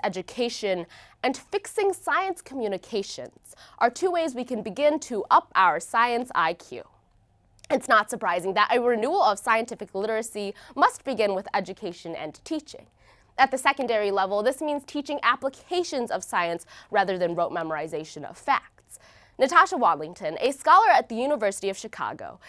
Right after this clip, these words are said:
explains that classrooms should be safe havens where students can explore and discover science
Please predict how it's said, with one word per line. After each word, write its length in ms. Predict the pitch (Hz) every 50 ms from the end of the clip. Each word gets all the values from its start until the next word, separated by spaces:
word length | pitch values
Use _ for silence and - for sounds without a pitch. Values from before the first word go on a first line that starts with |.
| - - -
explains 440 | - 269 - - 294 277 285 294 -
that 320 | 277 262 254 247 254 - - - - - -
classrooms 460 | - - 370 392 587 - 622 587 -
should 160 | - 381 294 233
be 100 | 269 269
safe 320 | - - 269 285 339 339
havens 460 | - 254 262 247 196 226 240 240 233
where 100 | 220 226
students 400 | 240 - - 294 359 480 480 466
can 160 | - - 320
explore 540 | - - - - - - - 240 277 339 427
and 160 | 392 269 262
discover 440 | 226 226 - - - 302 349 403 381
science 440 | - - - - 208 240 240 262 254